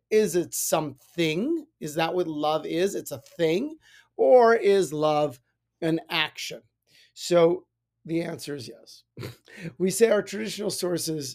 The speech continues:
teach us a definition of love. First definition I want to share with you is that love is an emotion that one feels when they identify and appreciate the virtues in another. That is so profound, I will say it again.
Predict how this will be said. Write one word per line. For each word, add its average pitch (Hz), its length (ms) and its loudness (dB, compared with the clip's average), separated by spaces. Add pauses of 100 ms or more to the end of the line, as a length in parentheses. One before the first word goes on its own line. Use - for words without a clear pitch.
teach - 240 -12
us 151 240 -8 (200)
a 165 160 -4
definition 151 580 -6
of 127 80 -16
love. 117 220 -20 (1400)
First 208 300 0
definition 180 460 4
I 160 40 -2
want 160 160 -6
to 143 40 -6
share 175 400 2
with 135 200 -6
you 147 220 -16
is 139 400 -4
that 147 240 -10
love 165 160 -2
is 156 140 -6
an 151 80 -4
emotion 147 840 -6 (600)
that 156 100 2
one 156 240 -2
feels 143 720 -10
when 156 240 -2
they 143 140 -2
identify 156 640 -4
and 143 200 -8
appreciate 139 480 -12
the 143 80 -10
virtues 135 540 -8
in 151 160 -8
another. 143 320 -10 (1300)
That 143 140 -6
is 127 120 -4
so 175 120 0
profound, 147 500 -6
I 139 60 -8
will 135 120 -10
say 139 220 -2
it 127 60 0
again. - 320 -8